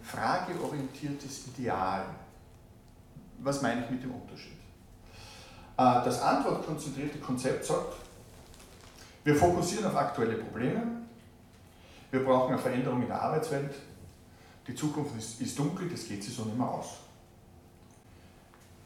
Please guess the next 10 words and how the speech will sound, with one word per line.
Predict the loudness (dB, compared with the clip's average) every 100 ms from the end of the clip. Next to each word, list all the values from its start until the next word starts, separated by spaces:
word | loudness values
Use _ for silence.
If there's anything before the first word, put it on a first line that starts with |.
| -14
Das | -10 -4
frageorientierte | 2 6 6 4 2 2 -2 -4 -2
Modell | -2 -2 0 0
hingegen | -2 -4 -4 -4
sagt, | 0 2 2 -4 -10 -12 -16 -10 -8 -8 -12 -20 -20 -20 -20 -20 -20 -6
welche | 2 2 4
Möglichkeiten | 4 4 2 -4 -2 0 0 -6
gibt's | -8 -10 -8
denn | -6 -4 2
überhaupt, | 4 6 4 0 -4